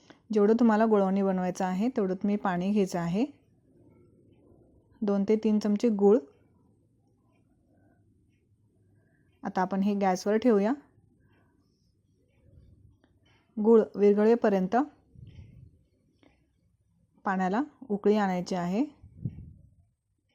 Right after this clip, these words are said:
हे गुळवणी पोळीसोबत खाल्लं जायचं, पण आता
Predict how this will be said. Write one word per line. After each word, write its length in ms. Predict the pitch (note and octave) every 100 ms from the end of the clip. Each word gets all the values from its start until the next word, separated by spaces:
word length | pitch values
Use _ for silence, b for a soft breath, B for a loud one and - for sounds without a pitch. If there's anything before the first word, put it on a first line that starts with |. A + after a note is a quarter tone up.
| _ _ _ _ _ _ _
हे 100 | G#3
गुळवणी 420 | G#3 G#3+ B3 A3+ G3
पोळीसोबत 720 | - G3+ G#3+ G#3+ G#3+ A3+ - _ _ _ _ - -
खाल्लं 300 | A3+ G3 A#3
जायचं, 380 | A#3 F#3 - C4 - _ _ _ _ _ _ _ _ _ -
पण 120 | G3+
आता 360 | F#3 F#3+ G#3+